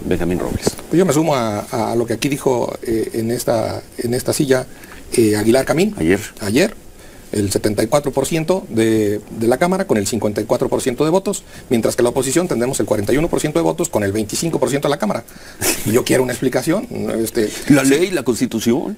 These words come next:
Speaker 2: Yo,
Speaker 1: los,
Speaker 2: yo
Speaker 1: el, el movimiento que de, pasa de "no me vengan con que la ley es la ley",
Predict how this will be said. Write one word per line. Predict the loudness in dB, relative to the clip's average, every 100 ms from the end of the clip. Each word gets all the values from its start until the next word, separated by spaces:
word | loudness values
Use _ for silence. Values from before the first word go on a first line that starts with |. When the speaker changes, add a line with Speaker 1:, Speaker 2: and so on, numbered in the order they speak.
| 0
Speaker 2:
Yo, | 0 0 2
Speaker 1:
los, | 2 2
Speaker 2:
yo | 2
Speaker 1:
el, | 2 4 2 2 2
el | 2 4
movimiento | 2 2 0 0 0
que | 0 0 -4
de, | -2 0 2 0 -2 -6 -4
pasa | -2 -2 -2
de | -2 -4 -8 -14 0
"no | 4
me | 4
vengan | 4 2 0
con | 0 0
que | 0
la | 0
ley | 2 2 2
es | 0
la | -2
ley", | 0 0